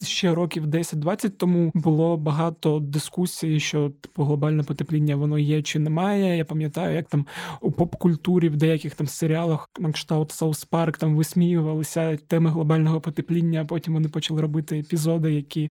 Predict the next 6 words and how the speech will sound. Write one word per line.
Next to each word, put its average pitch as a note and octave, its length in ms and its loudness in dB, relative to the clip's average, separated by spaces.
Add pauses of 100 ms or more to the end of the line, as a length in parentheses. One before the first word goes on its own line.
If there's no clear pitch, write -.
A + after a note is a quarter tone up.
за E3 200 0
це F3+ 200 0
вибачаються E3 840 0
і D#3+ 160 2
визнали D#3+ 420 0
проблему. D#3+ 1000 0